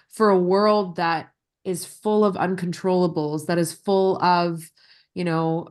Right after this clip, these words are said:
um, contradictions in, in who it's built for, that isn't inclusive, that is full of, uh, people that won't always look out for them. How do you build, how do you teach that in, in, you know, young people and in generations younger,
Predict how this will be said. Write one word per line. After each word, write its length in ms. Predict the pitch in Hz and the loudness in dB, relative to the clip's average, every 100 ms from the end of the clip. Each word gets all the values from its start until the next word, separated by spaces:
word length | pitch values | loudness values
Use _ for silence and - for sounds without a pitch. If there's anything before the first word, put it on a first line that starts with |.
| - | -8
um, 340 | - - - | -6 -6 -10
contradictions 680 | - 208 190 190 190 190 165 | -2 0 2 0 0 -4 -4
in, 120 | 160 | -4
in 180 | 160 175 | -2 -2
who 120 | 170 | 0
it's 140 | 185 180 | 0 0
built 240 | 180 170 | -2 -2
for, 220 | - 160 | -6 -4
that 180 | 165 - | -4 -4
isn't 300 | 190 196 196 | -4 -2 -4
inclusive, 640 | 190 165 185 170 170 156 | -4 -4 -4 -4 -6 -6
that 100 | 170 165 | -2 -2
is 160 | 165 | -2
full 360 | - 190 185 185 | -6 -2 2 2
of, 340 | 175 160 147 _ _ _ _ - | 2 0 -4 _ _ _ _ -6
uh, 260 | 175 165 160 | -2 0 -2
people 420 | - 214 208 202 | -4 -4 -2 0
that 180 | 185 175 | 0 -2
won't 240 | 185 180 | -2 -2
always 300 | 185 180 170 | -2 -2 -2
look 160 | 175 170 | -4 -4
out 240 | 175 180 | -6 -6
for 160 | 185 165 | -4 -4
them. 180 | 160 160 | -4 -4
How 220 | 202 214 | 0 0
do 60 | |
you 180 | 226 220 | 2 0
build, 520 | 180 156 185 190 190 160 | -2 0 0 2 -2 -2
how 100 | 196 | -4
do 80 | 208 | -2
you 120 | 190 | -4
teach 440 | 185 - 208 - | -8 -8 -8 -6
that 340 | 185 165 160 - | -2 0 0 -2
in, 300 | 170 165 165 | -4 -4 -6
in, 500 | 170 165 160 160 160 | -4 -2 -2 -4 -4
you 100 | 170 | -4
know, 100 | 160 | -2
young 300 | 160 180 196 | 0 0 -2
people 460 | 185 185 185 170 165 | -2 -4 0 0 0
and 340 | 151 156 156 | -2 -6 -8
in 180 | - 165 | -6 -4
generations 960 | 175 170 170 165 175 170 165 156 160 - | -2 0 0 -2 -2 -4 -4 -8 -14 -10
younger, 640 | 170 175 196 180 156 151 | -2 0 2 0 0 -4